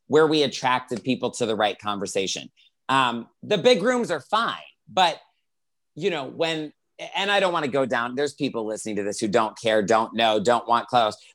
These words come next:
but, but all of that to say, the searchlights are not where it's at most of the time. And the, the,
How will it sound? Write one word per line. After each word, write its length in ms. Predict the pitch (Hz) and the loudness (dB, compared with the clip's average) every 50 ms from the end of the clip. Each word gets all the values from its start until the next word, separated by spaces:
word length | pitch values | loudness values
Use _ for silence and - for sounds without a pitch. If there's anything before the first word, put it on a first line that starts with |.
| _ - | _ 2
but, 220 | 185 180 - - - | 2 2 2 0 0
but 180 | 147 208 202 - | 2 2 4 4
all 240 | 196 220 247 247 233 | 6 6 6 4 2
of 100 | 180 180 | 0 0
that 200 | 165 151 147 - | -2 -2 -2 -6
to 100 | - 120 | -12 -16
say, 400 | - - 120 101 85 71 64 - _ _ _ _ _ _ _ - | -14 -12 -10 -10 -10 -12 -16 -20 _ _ _ _ _ _ _ -6
the 140 | 113 160 156 | -4 -2 -2
searchlights 1300 | 156 - - - 190 190 208 202 170 - - 160 143 139 135 131 131 131 127 - _ - - - _ _ - | -2 -4 -6 -2 0 0 0 0 -2 -4 -8 -8 -4 -2 -2 -2 -2 -4 -6 -10 _ -20 -20 -20 _ _ -6
are 100 | 135 127 | -4 -2
not 260 | 127 120 113 110 - | -2 -2 -2 -2 -4
where 180 | - 107 101 95 | -6 -8 -6 -8
it's 140 | 92 - 98 | -8 -8 -8
at 220 | 82 73 76 - - _ - | -8 -8 -8 -10 -12 _ -10
most 320 | 113 117 117 113 104 - 110 | -6 -4 -2 -4 -4 -6 -8
of 100 | 92 85 | -10 -10
the 60 | 95 | -10
time. 460 | - - 87 78 67 58 50 - - _ _ - | -8 -8 -8 -8 -8 -10 -14 -18 -20 _ _ -2
And 500 | 123 131 127 123 120 117 117 113 101 - - - | 0 2 4 4 4 4 2 0 -4 -6 -10 -8
the, 340 | 110 113 127 120 117 110 - - | -2 2 2 4 4 2 0 -4
the, 220 | 117 117 131 - | -4 -4 -4 -6